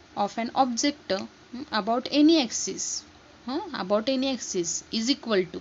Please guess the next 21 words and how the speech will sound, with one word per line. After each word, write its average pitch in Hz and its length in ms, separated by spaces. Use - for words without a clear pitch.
काय 214 120
होतं? 240 320
Sum 330 400
of, 180 120
कुणाची 269 340
sum 294 280
आहे? 277 280
तर 220 80
आयसी 220 360
म्हणजे 262 240
काय 262 180
आहे? 262 280
Moment 240 340
of 311 180
inertia 277 500
about 214 320
an 269 240
axis 320 440
हा 240 100
कसा 262 280
होता? 277 360